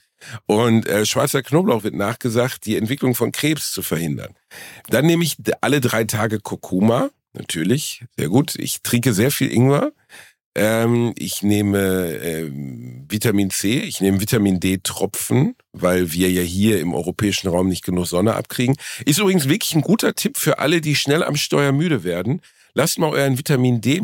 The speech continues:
äh, Mangel messen. Weil ich hatte, äh, immer das Problem, dass ich am Steuer weggepennt bin, was ja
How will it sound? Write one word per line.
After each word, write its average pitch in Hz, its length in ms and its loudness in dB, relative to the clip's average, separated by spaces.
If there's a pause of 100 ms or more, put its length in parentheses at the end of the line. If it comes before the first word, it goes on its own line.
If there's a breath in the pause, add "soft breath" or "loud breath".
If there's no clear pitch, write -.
(220)
äh, 87 180 -2
Mangel 87 320 0
messen. - 400 -6 (520 loud breath)
Weil 107 260 2
ich 143 180 -2
hatte, 175 520 0
äh, 127 140 2
immer 175 160 2
das 156 120 0
Problem, 147 260 0
dass 156 100 -2
ich 143 60 -4
am 127 80 -6
Steuer 156 360 0
weggepennt 101 500 -4
bin, 117 240 0
was 95 220 -2
ja 98 260 2